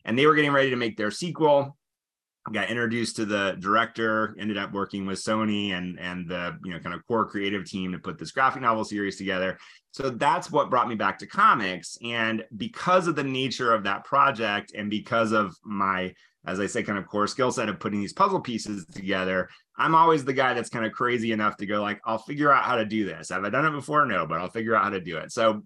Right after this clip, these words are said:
that brought me into the comics world, finding a publisher, dealing with distribution, getting a deal signed with Barnes and Noble, putting the convention tour together, like, all those different pieces, as well as producing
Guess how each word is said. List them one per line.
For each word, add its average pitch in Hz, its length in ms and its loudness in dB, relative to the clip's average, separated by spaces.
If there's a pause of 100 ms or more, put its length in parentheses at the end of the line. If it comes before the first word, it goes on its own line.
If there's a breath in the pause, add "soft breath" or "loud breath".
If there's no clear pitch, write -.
that 135 260 2
brought 151 200 6
me 123 180 -4
into 107 240 -4
the 101 120 -4
comics 160 400 2
world, 135 360 4
finding 90 320 -2
a 87 40 -4
publisher, 127 600 0
dealing 95 300 -2
with 85 120 -8
distribution, 123 920 -2
getting 98 300 -2
a 87 80 -6
deal 92 220 -2
signed 85 280 -6
with 82 100 -8
Barnes 87 280 -2
and 104 120 -4
Noble, 135 500 2
putting 98 280 -4
the 90 80 -6
convention 139 520 0
tour 127 280 4
together, 110 460 0
like, 104 200 -4
all 123 280 2
those 113 220 -4
different 95 320 -10
pieces, 139 400 -2
as 98 140 -2
well 117 200 6
as 110 100 2
producing 98 600 -4